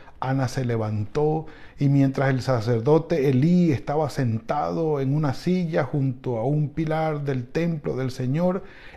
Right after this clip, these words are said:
ella con amargura de alma"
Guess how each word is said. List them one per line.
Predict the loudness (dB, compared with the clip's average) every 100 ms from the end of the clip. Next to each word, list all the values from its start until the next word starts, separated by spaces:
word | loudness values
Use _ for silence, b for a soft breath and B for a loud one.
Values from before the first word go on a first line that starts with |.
| 2
ella | 8 8 8 2 0 -6 -18 -20 -2
con | 2 4 2
amargura | 0 0 -2 -2 -2 -2 0 0 0 -4 -6
de | -6 -4 -4
alma" | -2 -2 -2 -2 -4 -8 -12 -14 -16 -16